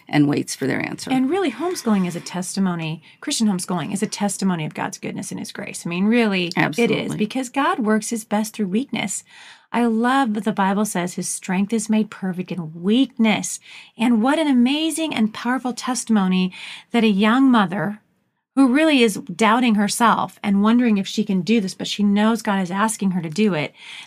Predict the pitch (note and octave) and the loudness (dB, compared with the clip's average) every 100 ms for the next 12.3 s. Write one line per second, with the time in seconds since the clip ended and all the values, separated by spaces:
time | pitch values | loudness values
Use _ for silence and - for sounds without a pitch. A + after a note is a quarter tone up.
0 | - B3 G#3 - C4+ D4+ C#4+ A#3+ - G#3+ | -4 -2 -2 -2 2 6 6 4 0 -4
1 | - - G#4 G#4 - E4+ E4 C4+ C#4+ C#4+ | -4 -8 -6 -6 -2 0 2 4 4 4
2 | B3+ A3 A3+ G#3+ C#4 D#4+ - C#4+ C4 - | 2 0 -2 0 2 2 2 0 2 0
3 | A3+ G#3 G#3 D3 D3 - - _ _ _ | 0 2 2 0 -4 -8 -14 _ _ _
4 | _ _ - A3 - G#3 F#3+ G#3 A3 G#3 | _ _ 0 0 0 -2 0 2 2 0
5 | A3 A#3+ - _ - G3+ G3+ - F#3 - | 0 -4 -8 _ -4 -2 -2 -4 -6 -8
6 | F3+ F#3 F#3 - - G#3+ _ _ _ _ | -10 -12 -12 -14 -14 -16 _ _ _ _
7 | _ F#3+ F#3+ A3 B3 A#3 G#3+ F3+ F#3 F3 | _ 0 2 4 4 2 0 -2 -2 -4
8 | F#3 G3 G#3+ D4 C#4 A#3+ A3+ G3+ G#3+ G3 | -2 2 2 2 -2 -2 -4 -2 2 4
9 | G3 E3+ E3 D#3 F3 E4+ F4 C3 - - | 2 0 -6 -4 2 4 6 4 2 -8
10 | _ _ - _ G#3 A3 G#3+ G3+ G3 E3 | _ _ -20 _ -2 0 0 0 -2 -2
11 | G#3 G3 F#3+ F#3 F#3 - A3 A#3+ A3+ G3 | 0 2 2 0 -6 -2 2 4 4 2
12 | F3 D#3 | -2 -4